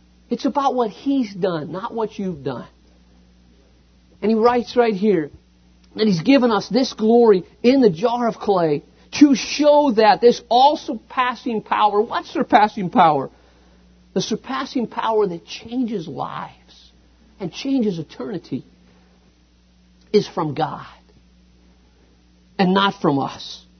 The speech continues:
We're hard-pressed on every side, but not crushed. We're perplexed, but not in despair. We're persecuted, but we're not abandoned, struck down, but not destroyed. We always carry around in our body the death of Jesus, so that the life of Jesus may also be re-, revealed in our body.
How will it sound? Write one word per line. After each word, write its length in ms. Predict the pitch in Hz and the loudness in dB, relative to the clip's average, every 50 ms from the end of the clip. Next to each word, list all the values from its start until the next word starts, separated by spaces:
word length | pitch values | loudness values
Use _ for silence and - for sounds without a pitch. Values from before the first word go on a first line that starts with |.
| _ _ _ _ _ _ - | _ _ _ _ _ _ 2
We're 100 | 185 170 | 4 6
hard-pressed 640 | 180 277 285 262 233 - - 262 254 240 - 254 | 6 6 6 6 4 2 2 2 2 2 2 2
on 100 | 240 233 | 2 2
every 160 | 233 214 220 | 2 2 2
side, 380 | - - - 240 220 214 208 196 | 0 2 4 6 6 6 4 2
but 100 | 185 180 | -2 -2
not 240 | 196 226 220 220 - | -2 -2 -4 -4 -2
crushed. 380 | - - 240 220 208 - - | 2 4 4 4 4 4 4
We're 80 | 214 196 | 4 4
perplexed, 560 | - 220 208 - - - 254 254 254 - - | 4 4 0 2 4 4 4 4 4 0 -4
but 80 | 220 190 | -4 -2
not 280 | 214 226 240 247 254 | 0 2 2 2 2
in 100 | 247 233 | 2 2
despair. 520 | 202 202 - - - 214 214 214 208 196 190 - - - | 2 0 0 2 6 6 8 8 6 4 0 -6 0 2
We're 100 | 214 208 | 4 4
persecuted, 640 | 202 - 320 294 240 - 277 208 - 262 269 254 214 | 4 4 2 2 2 2 -2 -2 2 4 4 6 6
but 120 | 226 233 | 6 4
we're 80 | 196 220 | 4 2
not 220 | 220 226 226 226 | 2 2 2 2
abandoned, 480 | 220 202 175 208 202 208 208 185 185 - | 2 2 2 2 2 2 2 -2 -4 -6
struck 320 | - - 226 226 214 - | -2 0 0 0 0 0
down, 180 | 220 214 214 208 | -2 -2 -2 -2
but 100 | 196 190 | -2 -2
not 220 | 190 196 190 - | -2 -2 -2 -2
destroyed. 540 | - 185 - - - 185 180 175 160 165 160 - - - - | -4 -8 -10 -6 -2 0 4 4 4 4 2 -2 -10 -4 2
We 160 | 226 220 214 | 4 4 6
always 420 | - 226 233 254 277 285 277 - | 6 6 6 6 4 2 -2 -4
carry 240 | - - 269 240 233 | -2 2 4 4 6
around 240 | 220 220 220 214 208 | 4 4 2 0 0
in 60 | 202 | 0
our 140 | 202 196 180 | 0 0 2
body 280 | 160 185 180 180 175 170 | 2 4 4 4 2 0
the 60 | 165 | -2
death 260 | 151 180 175 175 - | -2 -2 -4 -4 -4
of 80 | 180 151 | -6 -4
Jesus, 480 | 147 156 156 143 135 127 143 - - - _ _ _ _ _ _ _ _ _ _ _ _ - | -2 0 0 0 -2 -4 -8 -10 -12 -18 _ _ _ _ _ _ _ _ _ _ _ _ -2
so 120 | - 226 | 2 2
that 100 | 220 220 | 2 2
the 60 | - | 2
life 360 | 160 175 208 240 254 254 233 220 | 0 0 0 2 2 2 0 0
of 100 | 196 180 | -4 -4
Jesus 340 | - 208 202 202 190 175 | -2 0 0 0 0 0
may 140 | 180 180 175 | -2 0 0
also 280 | 185 202 202 - - 208 | 2 2 2 0 -2 -4
be 120 | 180 180 | -4 -2
re-, 160 | 170 160 160 156 - | -2 -2 -2 -4 -4
revealed 380 | - 165 160 151 185 185 190 175 | -4 -4 -2 -2 -2 -2 0 0
in 80 | 180 170 | 0 -2
our 80 | 165 | -2
body. 400 | 135 - 135 131 131 131 135 131 | -2 0 -2 -2 -2 -4 -6 -8